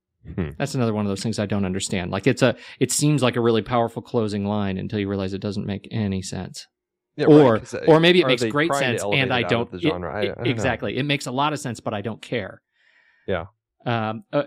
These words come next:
Speaker 2: so, uh, I, I, you know, as the, the, uh, uh, doyen of reviews, uh, I, I think, uh, you know, I think he's got a, a great point. I think he talks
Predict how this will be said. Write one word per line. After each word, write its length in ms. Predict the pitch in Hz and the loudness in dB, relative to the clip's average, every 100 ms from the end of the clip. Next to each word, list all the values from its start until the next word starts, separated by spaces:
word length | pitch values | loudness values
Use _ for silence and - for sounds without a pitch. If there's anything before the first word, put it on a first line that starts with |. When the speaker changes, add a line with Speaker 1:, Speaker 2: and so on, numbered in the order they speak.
| 135 | -4
Speaker 2:
so, 360 | - 156 110 - - - | -2 0 -2 -8 -16 -4
uh, 140 | 165 - | -4 -4
I, 280 | - 170 156 - | -10 -8 -10 -4
I, 180 | 165 165 - _ _ _ _ 143 - - - 98 - - | -2 -2 -4 _ _ _ _ -18 -18 -20 -20 -20 -20 -14
you 220 | 170 180 | -6 -4
know, 140 | 120 | -4
as 240 | 107 135 131 | -2 -4 0
the, 240 | 131 120 135 131 | 0 -2 -4 -2
the, 360 | 123 117 120 | -2 0 -4
uh, 200 | 117 113 110 - - 110 | -4 -4 -6 -12 -20 -10
uh, 180 | 113 101 71 - _ - - - 131 131 190 - 143 | -8 -8 -10 -18 _ -12 -12 -14 -16 -14 -18 -14 -8
doyen 420 | 123 131 123 123 120 | 0 0 2 0 0
of 120 | 104 | 0
reviews, 640 | 113 131 131 104 117 - - - | -2 2 2 2 -2 -8 -12 -6
uh, 280 | 110 104 - | -2 -2 -4
I, 120 | 123 | -6
I 240 | 110 110 117 | -6 -4 -4
think, 400 | - 113 - - | -2 -4 -4 -2
uh, 320 | 107 104 110 | 0 0 0
you 260 | 123 131 135 | -2 0 0
know, 100 | 113 | 0
I 80 | 110 | -2
think 140 | 120 | -4
he's 140 | 117 | -4
got 220 | - 117 113 | -2 -2 -2
a, 320 | 117 113 127 | -4 -4 -4
a 40 | |
great 240 | 117 131 - | -2 -2 0
point. 240 | 202 196 | -2 -2
I 60 | 113 | -4
think 160 | 127 | -4
he 160 | 123 120 | -6 -8
talks 320 | - 131 - | -2 -4 -4